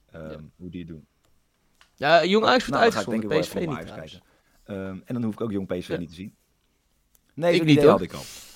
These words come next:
Speaker 1: Maar goed, weet je, kijk, Bakayoko
Speaker 2: <laughs>
Speaker 1: kruipt langzaam de topscorerslijst echt in, weet je, eh, in de hoge regionen. Het is echt leuk, wel leuk om in de gaten te houden. Ik denk dat hij wel een doelpuntje gaat maken. Ehm,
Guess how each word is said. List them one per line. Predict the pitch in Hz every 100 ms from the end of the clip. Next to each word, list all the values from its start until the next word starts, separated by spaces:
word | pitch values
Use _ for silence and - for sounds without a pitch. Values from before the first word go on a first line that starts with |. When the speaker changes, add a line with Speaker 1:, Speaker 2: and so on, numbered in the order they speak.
| -
Speaker 1:
Maar | 139
goed, | 135 131
weet | 120
je, | 135
kijk, | 135 -
Bakayoko | 143 143 139 147 135 139 135 -
Speaker 2:
<laughs> | - 180
Speaker 1:
kruipt | 127 131
langzaam | 117 143 - 139 135
de |
topscorerslijst | 113 135 - 131 117 117 113 - _ -
echt | 123 -
in, | - 131 135
weet | 123
je, | 117
eh, | 113 113 104
in | 107
de |
hoge | 101 110 110
regionen. | 110 104 104 101 95
Het | - _ _
is | -
echt | 123 117
leuk, | 123 113
wel | 123
leuk | 123 120
om | 113
in | 110
de | 104
gaten | 107 107
te | 104
houden. | 90 90
Ik | 107
denk | 107
dat | 104
hij | 95 98
wel | 104
een |
doelpuntje | 95 92 -
gaat | 87
maken. | 85 82 82 80 _ _ _ _ -
Ehm, | 87 85 82